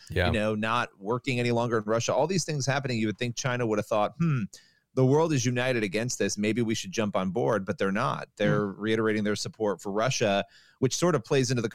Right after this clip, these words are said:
Speaker 2: conversation we were having last week, right, about all of this and the fact that, you know, this is, this is a scary situation that really, right before our eyes, is yielding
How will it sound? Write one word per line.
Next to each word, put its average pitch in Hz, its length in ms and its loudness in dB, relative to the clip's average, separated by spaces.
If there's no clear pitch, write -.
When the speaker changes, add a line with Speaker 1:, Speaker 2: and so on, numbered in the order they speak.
Speaker 2:
conversation 120 540 0
we 107 120 0
were 107 80 4
having 104 280 0
last 120 440 0
week, 95 320 0
right, 104 320 2
about 98 400 0
all 101 260 0
of 90 120 -4
this 87 280 0
and 101 100 -4
the 107 80 -2
fact 104 360 -2
that, 98 300 -2
you 160 100 0
know, 135 80 2
this 165 280 2
is, 175 240 0
this 143 220 2
is 180 140 0
a 151 80 2
scary 127 840 0
situation 110 720 0
that 107 180 0
really, 123 680 0
right 117 180 0
before 123 260 0
our 104 80 2
eyes, 113 520 2
is 110 360 -2
yielding 107 840 0